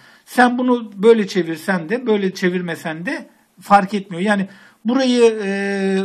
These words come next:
sahanın soluna koy, bunun sağına, soluna koy. Burayı soluna koy, buranın sağına koy. Değişmiyor ki. İşte bu durum, o durum. Sen bunları sayarken iki yüz elli iki taneyi, bunları hep çift çift aldın. Şimdi bunu ikiye bölersen,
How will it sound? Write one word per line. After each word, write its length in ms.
sahanın 380
soluna 420
koy, 240
bunun 160
sağına, 440
soluna 480
koy. 160
Burayı 400
soluna 380
koy, 240
buranın 200
sağına 400
koy. 180
Değişmiyor 640
ki. 240
İşte 260
bu 140
durum, 420
o 180
durum. 220
Sen 640
bunları 300
sayarken 460
iki 260
yüz 120
elli 200
iki 220
taneyi, 540
bunları 360
hep 220
çift 260
çift 240
aldın. 320
Şimdi 560
bunu 140
ikiye 580
bölersen, 920